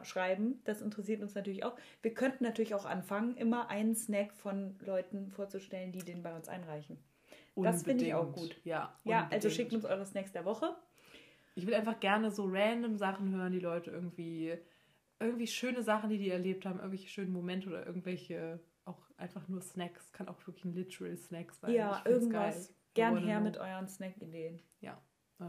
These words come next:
Speaker 2: wirklich. Aber auf jeden Fall, wo ich grad noch, äh, also Christine the Queens fehlt noch an Konzerten. Morgen kaufen wir wahrscheinlich Charlie X C X Tickets.
Speaker 1: Was
Speaker 2: Und
Speaker 1: kosten die denn?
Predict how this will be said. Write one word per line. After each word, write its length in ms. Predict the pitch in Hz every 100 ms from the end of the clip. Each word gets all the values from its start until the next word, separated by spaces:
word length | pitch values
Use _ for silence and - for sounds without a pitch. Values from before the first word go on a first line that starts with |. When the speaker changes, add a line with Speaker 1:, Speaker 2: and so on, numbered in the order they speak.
| 165
Speaker 2:
wirklich. 360 | 175 - 175 - - - _
Aber 220 | 175 180
auf 100 | 180
jeden 140 | 180
Fall, 340 | 180 175 170 175 - _ _ _ _ _ 180
wo 80 | 175
ich 120 | -
grad 220 | - 165
noch, 300 | 165 165 -
äh, 420 | 170 170 170 170 - _ _ _ _ _ _ _ -
also 180 | 170
Christine 400 | 160 180 - 185
the 60 | 165
Queens 320 | 160 190 190
fehlt 220 | - 208
noch 100 | 208
an 100 | 202 190
Konzerten. 600 | 190 190 190 190 190 190 - _ _ _ -
Morgen 460 | 175 180 196 190
kaufen 500 | - 175 170 - 175
wir 100 | 165
wahrscheinlich 640 | 156 160 165 156 151 151 -
Charlie 320 | - 160 160
X 180 | - -
C 120 | -
X 200 | - -
Tickets. 540 | 180 - 180 180 - _ _ _ _ _ _ _ _
Speaker 1:
Was 220 | 190 185
Speaker 2:
Und 80 | 185
Speaker 1:
kosten 420 | 185 185 - 220
die 180 | 196 190
denn? 280 | 190 - -